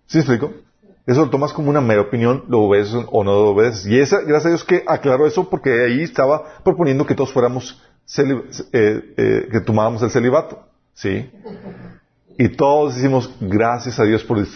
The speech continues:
que distinguió entre lo que es inspirado y lo que no es inspirado". ¿Sale? <laughs> Aleluya. Sí. Y tal enseñanza, chicos, por eso podemos distinguir, por eso Pablo podía también,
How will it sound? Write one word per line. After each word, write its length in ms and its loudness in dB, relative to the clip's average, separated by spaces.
que 80 2
distinguió 760 2
entre 380 0
lo 140 -2
que 100 -2
es 140 -4
inspirado 640 2
y 80 -2
lo 140 2
que 100 -2
no 80 0
es 100 -6
inspirado". 480 -2
¿Sale? 460 -4
<laughs> 60 -20
Aleluya. 640 0
Sí. 440 -2
Y 160 0
tal 400 0
enseñanza, 600 0
chicos, 320 0
por 160 4
eso 420 -2
podemos 320 2
distinguir, 720 0
por 120 2
eso 160 -6
Pablo 420 0
podía 300 4
también, 480 -4